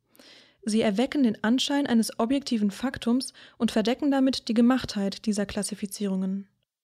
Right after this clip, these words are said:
Sie dienen dazu, Fries im Namen seiner philosophischen Leistungen auf einen Sockel zu heben. Diese Monumentalisierungsprozesse erlauben es dann,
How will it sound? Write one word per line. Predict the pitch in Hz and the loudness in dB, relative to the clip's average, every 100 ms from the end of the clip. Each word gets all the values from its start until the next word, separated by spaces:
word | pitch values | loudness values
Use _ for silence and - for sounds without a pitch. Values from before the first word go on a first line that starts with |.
| _ _ _ _ - | _ _ _ _ -6
Sie | 214 208 | -2 2
dienen | 233 285 277 | 4 4 2
dazu, | 269 - 277 285 - _ _ | -2 -2 -2 -2 -6 _ _
Fries | - - 302 - | -8 0 0 4
im | 220 | 2
Namen | 208 214 254 277 - - | 4 4 4 2 -4 -8
seiner | - 233 226 | 0 2 2
philosophischen | 226 220 226 285 302 - 202 | 2 2 2 0 0 0 0
Leistungen | 208 247 277 262 262 | 0 -2 0 0 0
auf | 226 | 0
einen | 233 233 226 | 4 4 4
Sockel | 254 220 196 | 2 -2 -4
zu | 196 | -6
heben. | 196 196 202 208 _ _ _ _ _ _ _ _ - | -4 -2 -4 -6 _ _ _ _ _ _ _ _ -2
Diese | 226 226 226 220 | 2 2 2 4
Monumentalisierungsprozesse | 220 277 269 226 220 208 208 247 247 208 - - - 202 196 254 277 - - - | 4 6 4 2 2 0 2 2 4 2 0 -6 -6 -4 -4 -4 -4 -8 -20 -8
erlauben | 214 202 220 233 | -2 0 2 2
es | 208 - | 0 -2
dann, | 196 233 294 | 0 0 -2